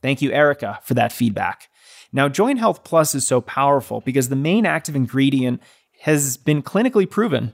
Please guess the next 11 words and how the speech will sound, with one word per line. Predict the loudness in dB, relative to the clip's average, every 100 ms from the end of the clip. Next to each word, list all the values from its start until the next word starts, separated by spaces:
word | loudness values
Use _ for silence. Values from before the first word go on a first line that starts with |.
| _
to | -6 -2
reduce | 2 2
joint | 2 -2 -2
pain, | -2 0 0 -2 -4
reduce | -2 2 0
joint | 0 -2 -2
stiffness, | 0 0 0 -2 -2 -4 -12 _ -4
and | 0 2
improve | 0 -4 0 2 2
joint | 0 0 0
flexibility | 0 0 0 -4 0 2 2 0